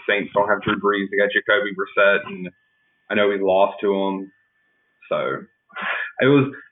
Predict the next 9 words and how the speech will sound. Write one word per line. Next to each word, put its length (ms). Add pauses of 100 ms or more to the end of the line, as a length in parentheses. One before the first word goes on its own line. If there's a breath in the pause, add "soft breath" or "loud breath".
I 120
was 200
more 420
interested 640
in 160
the, 320
the, 420
the 100 (120)
two-point 480